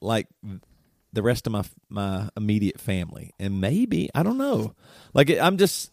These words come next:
I, the biggest thing that is, uh, and I saw this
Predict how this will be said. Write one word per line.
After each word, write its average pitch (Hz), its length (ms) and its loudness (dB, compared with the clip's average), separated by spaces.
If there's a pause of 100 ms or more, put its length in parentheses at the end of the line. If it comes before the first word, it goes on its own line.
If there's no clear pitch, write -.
I, - 60 -10 (560)
the 139 80 6
biggest 240 340 10
thing 180 200 4
that 123 200 6
is, 113 580 4 (200)
uh, 101 440 2 (760)
and 104 80 -4
I 113 40 0
saw 117 240 4
this - 460 -2